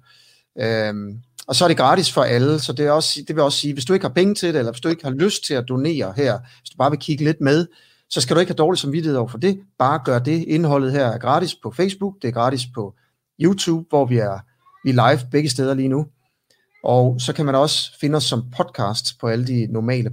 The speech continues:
podcast-steder. Man skal bare skrive Den Uafhængige. Brita spørger, er der ikke en paragraf i arbejdsmiljøloven, som siger,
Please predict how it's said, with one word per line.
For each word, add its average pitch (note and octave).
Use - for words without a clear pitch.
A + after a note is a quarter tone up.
podcast-steder. C3
Man A#2+
skal -
bare A#2
skrive B2
Den C3
Uafhængige. B2+
Brita F3
spørger, E3+
er E3
der G3+
ikke F#3+
en C3
paragraf B2
i A#2+
arbejdsmiljøloven, C3
som G2
siger, F#3+